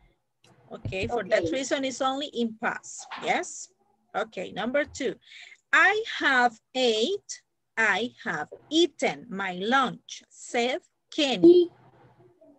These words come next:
Speaker 2: eaten, eaten,
Speaker 1: Eaten,
Speaker 2: eaten.
Speaker 1: exactly, eaten, because we have a helping verb that in this case is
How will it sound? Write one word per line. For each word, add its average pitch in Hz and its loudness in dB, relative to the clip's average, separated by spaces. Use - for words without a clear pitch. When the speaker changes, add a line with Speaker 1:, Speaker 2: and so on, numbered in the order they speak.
Speaker 2:
eaten, 262 6
eaten, 320 6
Speaker 1:
Eaten, 226 0
Speaker 2:
eaten. - -6
Speaker 1:
exactly, 185 -10
eaten, 240 0
because 180 -8
we 196 -8
have 208 -6
a 226 0
helping 285 -6
verb 311 2
that 226 0
in 208 -10
this 208 -8
case 196 -8
is 208 -12